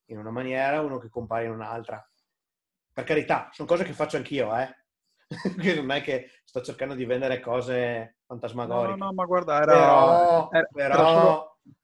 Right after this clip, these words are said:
Speaker 2: ho voluto fare proprio le pulci perché mi ha inter-, è molto interessante questa crea-, cioè questo renderizzazione delle, delle pagine statiche, e quindi me la stavo immaginando in un progetto che già ho in piedi.
Speaker 1: Sì, sì, beh, questo, questo, que-,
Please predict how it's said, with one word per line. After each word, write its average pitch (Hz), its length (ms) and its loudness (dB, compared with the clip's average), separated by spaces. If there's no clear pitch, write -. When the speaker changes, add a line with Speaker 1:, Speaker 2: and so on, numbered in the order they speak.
Speaker 2:
ho 160 100 2
voluto 170 220 2
fare 156 180 0
proprio 147 280 2
le 135 140 0
pulci 160 460 -2
perché 135 520 0
mi 139 120 -2
ha 120 400 0
inter-, 131 260 -8
è 143 160 -4
molto 143 260 -6
interessante 147 420 -6
questa 123 400 -6
crea-, 127 380 -6
cioè 131 180 -6
questo 123 360 -12
renderizzazione 131 680 -8
delle, 120 420 -12
delle 123 180 -12
pagine 127 300 -14
statiche, - 540 -16
e 135 60 -18
quindi 135 300 -12
me 131 80 -12
la 131 80 -8
stavo 139 220 -12
immaginando 135 600 -10
in 135 80 -12
un 127 120 -10
progetto 120 440 -10
che 135 100 -16
già 123 140 -12
ho 120 80 -8
in 123 140 -12
piedi. 117 400 -12
Speaker 1:
Sì, 285 160 -10
sì, 262 160 -10
beh, 175 220 0
questo, 165 340 -6
questo, 143 680 -2
que-, - 160 -16